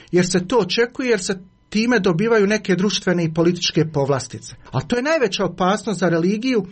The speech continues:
kad je ona glumljena. Kad listate Bibliju, nigdje se ne osuđuje ateizam. Jedino što se osuđuje jest vjera usana, gdje nema dijela. Pa uzmite vi danas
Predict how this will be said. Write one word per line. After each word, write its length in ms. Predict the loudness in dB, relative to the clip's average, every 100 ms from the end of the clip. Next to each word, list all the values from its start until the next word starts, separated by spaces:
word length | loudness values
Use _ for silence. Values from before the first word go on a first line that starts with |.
| -2
kad 200 | 0 2
je 60 |
ona 200 | 2 2
glumljena. 580 | 2 2 2 0 -6 -14 _ _ _
Kad 180 | -4 -2
listate 500 | -2 -2 -2 0 -2
Bibliju, 400 | 0 0 0 2
nigdje 280 | 2 2 0
se 160 | 0 0
ne 100 | 0
osuđuje 460 | 0 -2 2 0
ateizam. 640 | 0 -2 -4 -2 -4 -8 -8 0
Jedino 360 | 0 2 0
što 180 | 0 -2
se 140 | 0
osuđuje 580 | -2 0 -4 -2 0 2
jest 220 | 0 0
vjera 280 | 0 2 2
usana, 680 | 2 0 -4 -6 -6 -10 -14 _ _ -4
gdje 160 | 0
nema 340 | 2 2 2 2
dijela. 580 | 2 2 2 0 -8 -16 -20 -6
Pa 80 | 0
uzmite 440 | 0 0 -4 0 0
vi 160 | 0
danas 460 | 0 0 0 -4